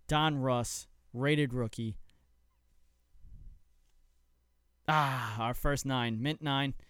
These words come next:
Okay, not bad. Hey, two tens and a nine. That's, uh, we take those. Here we go. Uh, this is a Josh Allen prism. I believe this is a base as well. Uh, so here we go.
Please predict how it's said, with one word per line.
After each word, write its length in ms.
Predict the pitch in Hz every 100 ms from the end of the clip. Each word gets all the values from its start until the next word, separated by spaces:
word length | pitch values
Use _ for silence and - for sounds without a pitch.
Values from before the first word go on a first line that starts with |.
| - - -
Okay, 320 | 156 147 143 - - -
not 140 | 143 156
bad. 240 | 135 151 - - -
Hey, 240 | 160 139 - - _ _ _ -
two 160 | - 185
tens 300 | - 180 160
and 100 | 131
a 40 |
nine. 340 | 127 135 113 101 -
That's, 300 | - 123 -
uh, 280 | 135 127 113 107 - - _
we 120 | 139
take 240 | 131 147 -
those. 320 | 101 92 - - - _ _ _ - - - -
Here 100 | 139
we 100 | 139
go. 280 | 127 104 - -
Uh, 360 | 127 123 120 -
this 420 | 127 147 151 - -
is 360 | 147 139 117 -
a 180 | 135 127
Josh 560 | - 151 139 143 - -
Allen 560 | 139 165 160 117 104 - - - - _ - -
prism. 680 | - 160 165 135 123 139 - - - -
I 80 | 135
believe 400 | 143 139 139 123
this 220 | 165 -
is 100 | 143
a 60 |
base 320 | 127 131 127 127
as 160 | 117
well. 360 | 127 127 107 104 - _ _ - _ _ _ _ - - - - - _
Uh, 240 | 131 117 110
so 160 | -
here 160 | 120 135
we 80 | 135
go. 280 | 127 113